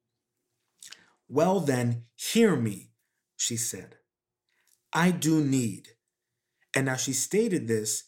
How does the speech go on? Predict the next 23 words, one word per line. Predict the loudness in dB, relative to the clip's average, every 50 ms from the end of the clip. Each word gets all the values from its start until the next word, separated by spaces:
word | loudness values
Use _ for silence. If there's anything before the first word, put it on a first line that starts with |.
| _ _ _ _ _ _ _ _ _
she | -8 -2 -2 -2
got | 0 0 0 0 0
on | -2 -2 -2 -2
all | -2 0 0 0 0 -2
fours, | -4 -6 -2 0 2 2 2 0 -4 -6 -10 -12 -10 -10 -10 -12 _ _ _ _ _ _ _ -4
dog-fashioned, | -2 0 0 0 0 -2 -4 -6 -6 -4 -2 -2 -2 -2 -4 -6 -6 -8 -10 -14 -16 _ _ _ _ _ _ _ _ _ -6 -4
and | -4 -2 -2
with | -2 -4 -4
trusting | -6 -6 -4 -4 -4 -4 -4 -4 -4 -4 -4 -4
eyes, | -2 0 0 0 0 0 -2 -4 -6 -8 -8 -8 -8 -10 _ _ _ _ _ _ _ _ -8
in | -6 -4
a | -4
valiant | -6 -4 -4 -4 -2 -2 -2 -2 -2 -4
attempt | -4 -4 -4 -4 -2 -4 -4 -8 -10 -12 -12 -14 _ _ _ _ _ _ _ -8
at | -6 -6 -6 -4
wagging | -4 -2 -2 -2 0 0 0 0
her | 0 0
tail, | -2 -4 -4 -2 -2 -2 -2 -4 -10 -14 -18 -20 _ _ _ _ _ _ _ _ _ -20 _ _ _ _
she | -8 -4 -4 -4
passed | -4 -4 -4 -2 -2 -2 -4 -4 -8 -8 -8 -10 _ _ _ _ -8 -4
to | 0 0 0
the | 0 -2
group. | -4 -4 -6 -8 -8 -12 _ _